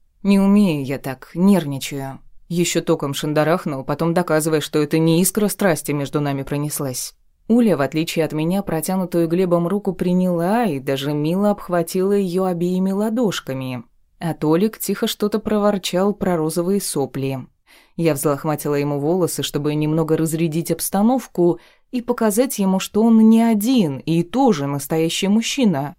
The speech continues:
просто маленький еще. «Эй, моя прическа!» наигранно возмутился он и с улыбкой дернул прядку у моего виска.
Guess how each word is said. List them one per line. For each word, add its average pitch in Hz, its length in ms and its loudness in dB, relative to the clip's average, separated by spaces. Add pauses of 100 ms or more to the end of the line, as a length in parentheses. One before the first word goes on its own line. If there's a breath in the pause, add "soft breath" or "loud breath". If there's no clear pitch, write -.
(180)
просто 254 440 -2
маленький 180 760 0
еще. 175 440 -4 (280)
«Эй, 180 460 2
моя 175 280 0
прическа!» 165 920 -2 (200)
наигранно 156 560 0
возмутился 151 640 -2
он 170 220 0
и 143 40 -6
с - 120 -8
улыбкой 165 420 0
дернул 156 420 0
прядку 151 420 -4
у 143 40 0
моего 143 320 -4
виска. 139 500 -8